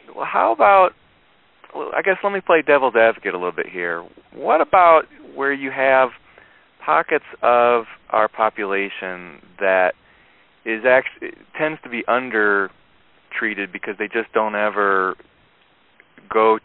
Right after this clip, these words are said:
to the doctor? You, let, let's take, um, like, I have clients that I work with that are, are very much, uh, heavily ma-, um,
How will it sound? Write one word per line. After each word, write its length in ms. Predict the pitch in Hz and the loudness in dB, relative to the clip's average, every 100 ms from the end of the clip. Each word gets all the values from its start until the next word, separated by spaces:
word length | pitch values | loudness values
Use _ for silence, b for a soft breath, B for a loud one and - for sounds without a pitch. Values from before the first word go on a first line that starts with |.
| - | -6
to 100 | 98 | -10
the 100 | 85 | -4
doctor? 440 | 82 76 - 78 | -2 -2 -6 -10
You, 180 | 85 87 - | -8 -8 -6
let, 180 | 110 | -4
let's 160 | 123 123 - | -2 -4 -4
take, 320 | 123 110 - | -4 -4 -4
um, 200 | 98 92 | -4 -2
like, 140 | 113 113 | -2 0
I 100 | 127 | 2
have 220 | 135 117 95 b b b b - | 2 0 -2 b b b b -8
clients 340 | - 113 107 - 87 | -2 -2 -4 -14 -10
that 120 | 101 101 | -2 -2
I 60 | |
work 280 | 95 98 - | 0 -2 -2
with 140 | 98 - | -6 -2
that 200 | 92 90 | -2 0
are, 220 | - 80 - - - 50 - | -2 -4 -6 -12 -12 -12 -6
are 480 | 92 92 90 90 - - - - 101 | -2 -2 -2 -4 -8 -16 -20 -14 -2
very 560 | 117 113 113 107 98 - | 2 2 0 -4 -8 -10
much, 280 | 101 101 - | -4 -4 -4
uh, 140 | 95 - | -6 -6
heavily 560 | - 107 101 98 95 90 b b b b _ | -6 -6 -4 -6 -6 -8 b b b b _
ma-, 380 | 92 95 98 104 113 87 - | -10 -2 -2 -2 -8 -18 -10
um, 340 | 92 85 82 | -6 -6 -10